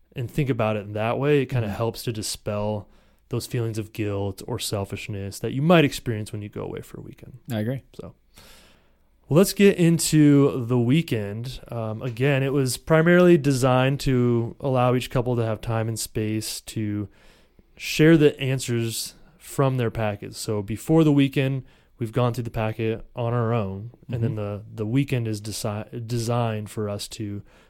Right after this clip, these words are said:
Speaker 1: come together as a couple and, and go through the packet and talk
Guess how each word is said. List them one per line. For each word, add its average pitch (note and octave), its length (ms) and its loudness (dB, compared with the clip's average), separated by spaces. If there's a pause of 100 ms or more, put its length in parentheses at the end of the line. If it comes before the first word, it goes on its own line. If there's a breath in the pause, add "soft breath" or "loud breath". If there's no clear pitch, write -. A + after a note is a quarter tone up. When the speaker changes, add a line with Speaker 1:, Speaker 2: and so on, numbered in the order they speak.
Speaker 1:
come E3 160 4
together C#3 320 4
as A#2 140 0
a A2 60 -6
couple G#2 500 -4 (340 soft breath)
and, A#2 240 -8
and B2 140 -6
go B2+ 160 0
through A#2 180 -4
the A2 80 -4
packet G#2 540 -12
and G#2+ 340 -14
talk C#3+ 300 2